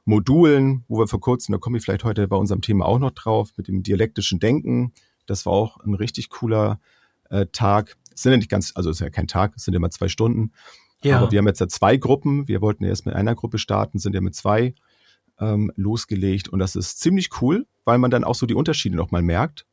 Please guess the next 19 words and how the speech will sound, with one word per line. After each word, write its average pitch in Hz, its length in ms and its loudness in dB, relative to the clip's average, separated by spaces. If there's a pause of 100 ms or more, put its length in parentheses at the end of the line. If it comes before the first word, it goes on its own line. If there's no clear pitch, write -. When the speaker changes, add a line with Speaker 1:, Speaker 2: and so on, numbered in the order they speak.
(220)
Speaker 1:
ähm, 92 280 -2
von 98 200 -2
den 92 260 0
Teilnehmenden. 95 720 -2
Also 92 320 -6
wie 98 220 -2
die 139 140 -8
Gruppe 131 300 -2
so 107 180 -2
harmoniert, 110 560 0
wie 95 60 -6
die 123 140 -6
Gruppe, 110 640 -2
ähm, 104 420 -4
so 110 160 -6
Speaker 2:
Ja. 135 220 4
Speaker 1:
miteinander 107 360 -2
harmoniert 113 600 2
oder, 98 240 2